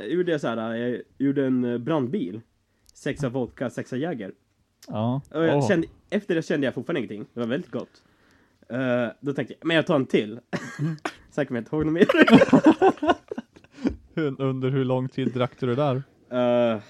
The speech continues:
Speaker 1: det var i nyår. Jag tror jag drack det på fyra timmar.
Speaker 2: Ja, ja.
Speaker 1: Och sen kom jag
Speaker 2: Då
Speaker 1: på
Speaker 2: borde du ha
Speaker 1: att
Speaker 2: känt något.
Speaker 1: Ja, men jag kom på också att jag fick ju screwdrivers. Eh,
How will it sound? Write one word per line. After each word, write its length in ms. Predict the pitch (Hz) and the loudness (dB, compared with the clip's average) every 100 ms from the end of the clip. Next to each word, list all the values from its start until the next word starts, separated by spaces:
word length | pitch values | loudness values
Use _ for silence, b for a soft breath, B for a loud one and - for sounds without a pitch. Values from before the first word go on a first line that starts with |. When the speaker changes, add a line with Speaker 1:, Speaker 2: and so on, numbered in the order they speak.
| B B B B B B B | B B B B B B B
Speaker 1:
det 80 | - | -10
var 60 | 113 | -4
i 40 | |
nyår. 720 | 117 113 113 110 107 95 107 110 b b b b b _ _ _ _ _ _ | -2 -2 -2 -4 -6 -8 -10 -14 b b b b b _ _ _ _ _ _
Jag 100 | _ | _
tror 120 | - | -8
jag 100 | 143 | -6
drack 140 | 117 113 | -4 -6
det 80 | - | -10
på 220 | 101 95 - | -10 -12 -12
fyra 240 | 104 95 101 | -12 -12 -12
timmar. 320 | 95 98 80 _ - | -14 -16 -18 _ -14
Speaker 2:
Ja, 360 | - 117 107 104 | -8 -6 -6 -8
ja. 340 | - 110 117 127 _ | -6 -4 -6 -10 _
Speaker 1:
Och 100 | 123 | -10
sen 160 | 123 156 | -4 -2
kom 100 | 185 | 0
jag 100 | 165 | 0
Speaker 2:
Då 40 | |
Speaker 1:
på 80 | 143 | 0
Speaker 2:
borde 120 | 131 | 0
du 40 | 120 | 2
ha 60 | 160 | 0
Speaker 1:
att 60 | |
Speaker 2:
känt 200 | 143 151 | -2 -6
något. 240 | 113 - _ _ - | -8 -12 _ _ -8
Speaker 1:
Ja, 320 | 120 151 175 | -2 -2 -2
men 180 | - 135 | -4 -2
jag 120 | 139 | -2
kom 100 | 139 | -4
på 140 | 131 147 | -4 -4
också 160 | 143 | -2
att 40 | 127 | -2
jag 100 | 120 | -2
fick 180 | 127 | -4
ju 380 | 123 120 120 117 | -4 -2 -2 -4
screwdrivers. 800 | 104 - 180 113 82 78 117 - _ _ - - - | -6 -6 -4 -4 -10 -14 -20 -20 _ _ -20 -20 -18
Eh, 580 | 98 98 95 95 92 90 | -14 -12 -12 -12 -14 -14